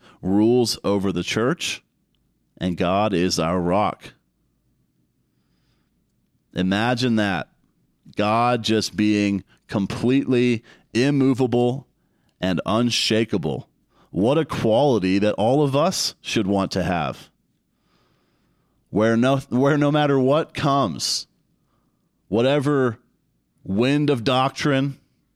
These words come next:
or storm of persecution that comes, we can remain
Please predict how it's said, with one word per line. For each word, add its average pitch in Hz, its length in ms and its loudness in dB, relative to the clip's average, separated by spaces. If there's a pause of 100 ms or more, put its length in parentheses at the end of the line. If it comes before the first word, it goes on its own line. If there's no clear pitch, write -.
(320)
or 117 220 2
storm 160 680 0
of 156 120 0
persecution 135 840 0
that 131 160 -2
comes, 117 640 -2 (880)
we 123 460 2
can 113 240 -2
remain 117 720 0